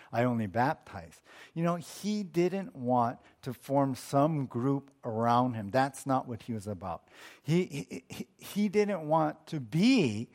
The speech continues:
the distraction for the people loving Jesus and being loyal to Jesus. I love that heart. That's Paul. Paul was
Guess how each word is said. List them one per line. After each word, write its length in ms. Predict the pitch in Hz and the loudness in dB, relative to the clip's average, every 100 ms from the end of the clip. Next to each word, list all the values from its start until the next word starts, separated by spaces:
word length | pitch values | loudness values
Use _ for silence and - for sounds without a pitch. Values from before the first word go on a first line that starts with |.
| - - - | -18 -14 2
the 120 | 151 | 2
distraction 1160 | 127 143 - - - 185 240 262 - - 113 113 - - | 4 0 0 -6 4 6 6 4 0 -4 -4 -4 -12 2
for 140 | 160 | 4
the 100 | 151 | 4
people 760 | 151 - 233 254 - 131 131 - _ _ _ - | -2 0 2 2 4 4 4 0 _ _ _ -10
loving 680 | 117 123 139 139 151 147 | 2 6 6 4 -4 -8
Jesus 480 | 139 139 131 131 131 | -8 -6 -4 -6 -8
and 140 | 117 107 | -10 -6
being 240 | 113 110 | -4 -4
loyal 280 | 107 110 101 | -6 -6 -8
to 140 | - | -14
Jesus. 640 | 90 92 87 - - - _ _ _ _ _ _ _ _ _ _ _ _ _ _ | -20 -20 -20 -20 -20 -20 _ _ _ _ _ _ _ _ _ _ _ _ _ _
I 160 | - 160 | 2 4
love 280 | 160 147 127 | 6 6 4
that 180 | 110 92 | -2 -2
heart. 320 | - 98 - - | -10 -10 -10 -2
That's 360 | 156 160 - - | 0 0 -10 -18
Paul. 580 | - 139 131 87 - _ - _ | 0 4 4 2 -4 _ -20 _
Paul 380 | - 180 190 185 | -6 2 4 4
was 180 | 147 | 0